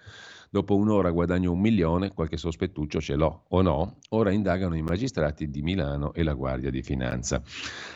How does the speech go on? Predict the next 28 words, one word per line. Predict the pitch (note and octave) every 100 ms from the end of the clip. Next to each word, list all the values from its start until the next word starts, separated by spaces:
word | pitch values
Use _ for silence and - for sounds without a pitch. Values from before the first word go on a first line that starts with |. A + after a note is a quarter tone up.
| -
Trattasi | - B2 C3+ - C3 - A#2
di | F#2+ F#2 -
una | - G#2+ A2
villa | G#2+ G#2 F#2 G#2+ B2+
a | F#2+
Forte | - F#2+ F#2 F2+
dei | E2+ E2
Marmi, | E2 C#2+ D2 F2+ A2+ -
accanto | F#2+ G2+ G2 F#2
alla | E2
mitologica | E2 E2+ E2 E2+ F2+ F2 E2 - D#2+ D#2
pineta | F#2+ F#2 G2 F#2 F#2
della | D#2+ D#2+ D#2 D#2
Versigliana, | D2+ D#2+ - E2+ D#2+ D2 D2 E2 G2+
a | A2+
poche | C#3 C3+ F2+
centinaia | F2 E2 F2+ F2+ E2+
di | F2+
metri | G#2+ E2 D#2+ F2+
dalle | E2 D2+
mitologiche | D2+ E2 E2 D#2+ D#2+ D2+ D2+ D2+
giraffe | D#2 F2+ C#2 - D#2+ D2
del | E2 E2
Twiga, | - C3 A#2+ E2 D#2+
il | - E2+
localetto | E2 D#2+ E2 D#2 D2+ E2
che, | - D2+
eh, | D2+ - D2 C2+ C2+